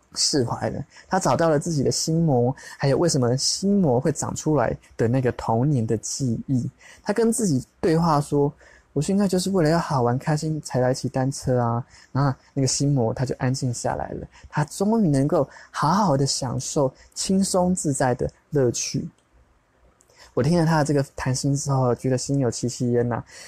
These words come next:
因为很多的灵魂都会在童年的时期安排自己人生功课的事件，就像我童年，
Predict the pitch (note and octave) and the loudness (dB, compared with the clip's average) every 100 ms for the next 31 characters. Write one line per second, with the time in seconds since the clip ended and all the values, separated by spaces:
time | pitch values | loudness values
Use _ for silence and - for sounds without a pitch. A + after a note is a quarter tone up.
0 | - D3+ D3 C3+ B2 F3+ E3+ E3 D3 C#3 | -4 0 2 2 2 2 2 2 2 2
1 | D3+ D3+ C#3+ D3 F#3 F3+ D3 C#3 - B2 | 2 2 0 0 2 2 2 0 -2 -2
2 | B2 - - - G#3 A#3 F3+ C3 F3 C3+ | -2 -4 -12 -2 0 2 2 0 0 0
3 | B2 A#2+ A#2+ D3 F3 F3+ F#3 F#3+ F3 B2 | 2 2 2 2 0 0 0 0 0 0
4 | - C#3+ B2 D3 C3 - - - - B3 | 0 -2 -2 -2 -4 -6 -16 -20 -4 0
5 | G#3+ C3+ - B2 F3 D#3+ | 2 2 0 0 0 0